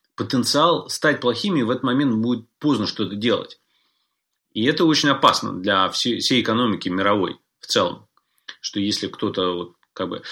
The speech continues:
э, вот как пример, ну, это так, не такого гигантского масштаба, может, пример, но поменьше чуть-чуть. Это, а, например, было много в какой-то момент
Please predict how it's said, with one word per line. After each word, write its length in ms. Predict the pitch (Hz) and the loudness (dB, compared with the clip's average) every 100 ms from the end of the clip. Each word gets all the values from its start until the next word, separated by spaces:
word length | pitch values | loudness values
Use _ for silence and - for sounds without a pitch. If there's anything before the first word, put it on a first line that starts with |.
| - - - _ _ - | -14 -16 -20 _ _ -4
э, 160 | 127 | 2
вот 220 | 120 127 127 | 4 2 4
как 360 | 117 - - - | 4 2 -6 0
пример, 360 | 175 226 277 | 4 6 6
ну, 100 | 190 | 4
это 180 | 196 175 | 2 0
так, 280 | 147 139 - | 2 2 4
не 220 | 123 131 | 2 4
такого 300 | 135 143 247 196 | 4 4 4 4
гигантского 440 | 147 147 117 120 | 4 4 2 2
масштаба, 340 | 110 110 113 98 | 0 2 0 0
может, 200 | 95 - | -2 -2
пример, 340 | 113 117 90 | -2 0 0
но 300 | 101 104 90 _ _ | -2 -2 -6 _ _
поменьше 520 | - 117 127 101 - 90 | -2 2 2 2 -2 -4
чуть-чуть. 400 | - 127 107 - | -4 -2 -2 -2
Это, 200 | 98 104 | -4 0
а, 640 | 98 95 95 92 90 82 - _ _ _ _ _ _ _ _ _ _ _ _ _ | 2 2 2 0 0 -2 -10 _ _ _ _ _ _ _ _ _ _ _ _ _
например, 640 | 107 107 117 123 120 104 - - - - | -4 -2 0 0 0 -2 -8 -16 -18 -8
было 200 | 117 135 | 2 4
много 520 | 135 156 143 123 113 | 6 6 6 4 4
в 60 | 107 | 2
какой-то 260 | 120 131 120 | 0 0 2
момент 560 | 123 135 120 95 - | 2 2 2 -2 -8